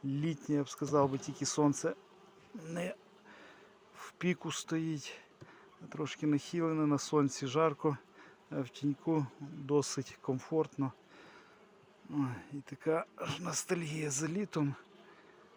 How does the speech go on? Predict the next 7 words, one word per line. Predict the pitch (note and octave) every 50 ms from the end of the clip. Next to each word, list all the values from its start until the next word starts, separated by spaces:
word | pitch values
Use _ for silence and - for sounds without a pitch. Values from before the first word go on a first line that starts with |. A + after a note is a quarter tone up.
| - - - - - - -
Якось | - C#3 - -
хочеться | - - D3+ D3 C3 - - C#3+ - - C#3 B2 A2+ - - -
зупинитися, | C#3+ B2+ B2 C#3+ C#3 - - C#3+ D3 D3+ D3 C3+ - B2 - - C3+ B2
відпочити, | C3 C3 - - - B2+ - - - C#3 - - C3+ B2 - - - - - - - - - - - - - - - - - - - - - - - - - - - _ - -
насолодитися | C3+ B2 - - C#3+ C#3+ C3 B2 D#3 D3+ - C#3+ B2+ - F3 G3 - - - -
природою. | - F3 D#3+ D3+ D3+ D#3 D3 C3+ D3 C#3+ C#3 C#3 C3+ B2+ A2 G2+ - - - - - - - - - - - - - - - - - - - - - - - - - - -
Магазини | C3 C3 C3 B2 A#2 B2 A#2+ A#2 A#2+ C3 C3 B2 A#2+ A#2 A2